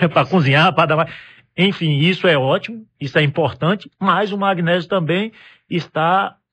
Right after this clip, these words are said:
interligado junto com a ferritina, que é um transportador do ferro, na síntese da hemoglobina. Então, é importante isso salientar e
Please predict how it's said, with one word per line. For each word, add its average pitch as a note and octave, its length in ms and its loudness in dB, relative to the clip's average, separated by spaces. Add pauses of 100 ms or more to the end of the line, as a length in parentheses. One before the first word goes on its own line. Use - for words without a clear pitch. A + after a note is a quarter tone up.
(200)
interligado G3+ 720 0
junto G3 300 -4
com G3+ 100 -4
a E3+ 80 -2
ferritina, F#3 560 -2
que - 80 -4
é F#3 40 2
um E3 220 -2
transportador D#3+ 920 0
do E3 120 -6
ferro, G3+ 440 -2 (520)
na F3+ 460 2
síntese F#3+ 420 -6
da G#3 180 2
hemoglobina. G#3 580 0
Então, F#3 420 0
é F3 100 2
importante F#3 640 2
isso F#3 180 -2
salientar D#3+ 600 0 (560)
e A3 1000 0